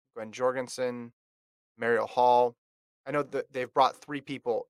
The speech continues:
in, but they're shorter distance athletes, like, fifteen hundred type folks. And a lot of the people who have left,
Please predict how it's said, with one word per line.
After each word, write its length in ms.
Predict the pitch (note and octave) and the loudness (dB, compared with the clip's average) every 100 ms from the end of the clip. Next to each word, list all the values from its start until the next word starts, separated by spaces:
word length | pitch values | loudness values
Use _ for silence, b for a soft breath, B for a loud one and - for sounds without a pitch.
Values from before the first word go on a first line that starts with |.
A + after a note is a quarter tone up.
| - | -4
in, 300 | F3 D#3 A#2 | -2 0 0
but 180 | A#2+ - | -4 0
they're 200 | B2 A#2 | 2 2
shorter 600 | - - C#3+ B2+ B2 G#2 _ _ _ _ _ _ _ _ | -2 -2 0 0 -2 -4 _ _ _ _ _ _ _ _
distance 400 | C3+ - A2 - - | -12 -10 -12 -12 -8
athletes, 720 | A2 A#2 - - - - - - | -8 -8 -16 -18 -18 -18 -20 -20
like, 140 | - | -18
fifteen 320 | - - A2+ | -14 -12 -12
hundred 380 | G#2 G#2 G#2 G2 - _ _ _ | -10 -8 -8 -12 -14 _ _ _
type 200 | G#2+ - | -6 -6
folks. 380 | - G#2 - - | -4 -4 -6 -10
And 220 | A#2 G#2+ G2 b b b b | -10 -10 -12 b b b b
a 80 | C3 | 2
lot 160 | A#2+ | 2
of 60 | A2+ | 2
the 40 | |
people 260 | G#2 A#2+ G#2+ | -4 -8 -6
who 80 | G#2 | -6
have 120 | G2+ | -2
left, 500 | B2 D3+ C3+ - - | 8 10 10 6 -6